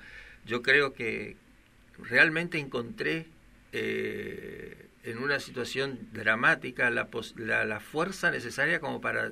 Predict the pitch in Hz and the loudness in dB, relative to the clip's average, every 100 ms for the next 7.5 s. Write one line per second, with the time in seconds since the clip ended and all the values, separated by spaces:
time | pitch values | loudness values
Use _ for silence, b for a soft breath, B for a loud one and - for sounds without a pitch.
0 | - 110 110 110 104 104 139 156 139 113 | -6 -10 -8 -6 -6 4 6 8 4 -2
1 | 107 104 156 170 156 131 117 117 110 127 | -8 -4 -2 0 0 -2 -4 -6 -2 2
2 | 165 - B B B - 110 110 110 151 | 2 0 B B B 2 2 2 -2 -2
3 | 175 185 - 131 113 - 120 113 110 110 | 0 0 -2 -2 -2 0 0 0 -2 -2
4 | 110 110 107 110 110 107 110 107 104 156 | -6 -6 -6 -2 -2 0 0 0 0 -2
5 | B B B 120 107 107 104 101 107 113 | B B B -8 -4 -2 0 0 0 2
6 | 135 170 143 131 147 147 135 117 143 156 | 4 4 2 -2 0 0 0 -2 -2 -2
7 | 139 113 110 101 95 | 0 0 0 -2 -6